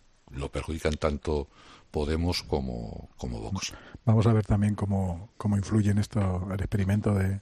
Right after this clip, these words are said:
Speaker 2: de las plataformas de la España vaciada,
Speaker 1: También,
Speaker 2: ¿no?
Speaker 1: claro, también,
Speaker 2: A
Speaker 1: también.
Speaker 2: ver, que los demóscopos dicen que,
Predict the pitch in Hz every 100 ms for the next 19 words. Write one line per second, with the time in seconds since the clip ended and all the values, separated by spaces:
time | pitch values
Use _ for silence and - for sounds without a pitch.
0 | - 110 101 110 98 110 104 101 98 95
1 | 107 101 98 - 101 69 85 95 78 98
2 | 101 - 82 - 113 101 107 - 107 98
3 | 92 104 - 113 101 107 110 120 113 110
4 | 107 113 107 104 98 85